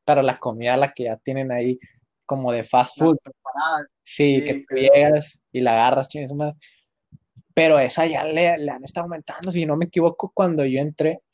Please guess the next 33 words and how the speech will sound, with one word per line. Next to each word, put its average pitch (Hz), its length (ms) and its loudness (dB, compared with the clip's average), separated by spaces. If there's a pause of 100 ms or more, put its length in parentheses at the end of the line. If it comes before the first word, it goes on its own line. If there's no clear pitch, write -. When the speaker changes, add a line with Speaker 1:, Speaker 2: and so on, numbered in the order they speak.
(400)
Speaker 2:
Ah, 160 460 -2
sí, 135 160 -10
está 143 240 -14
bien 143 140 -18
caro. 143 260 -20 (100)
<laughs> 269 340 -12 (420)
Speaker 1:
No 139 180 2
me 135 60 2
acuerdo 160 420 4
si 196 80 0
al 180 100 0
principio 156 340 -6
estaba 165 260 2
en 190 100 -2
cuarenta 156 480 0
o - 40 -2
en 180 40 -8
cuarenta 143 320 -8
y 113 60 -10
cinco. 123 320 -14 (1040)
Y, 120 1080 -6
y 120 180 -12
Speaker 2:
Sí, 151 80 -4
Speaker 1:
ya, 196 140 4
Speaker 2:
ahora 202 100 4
Speaker 1:
o - 120 2
sea, 135 140 2
le 123 60 -2
han - 100 -14
Speaker 2:
los - 100 -20
Speaker 1:
estado, 131 360 2
Speaker 2:
nuevos, 139 200 -18 (680)
Speaker 1:
sí, 120 560 -6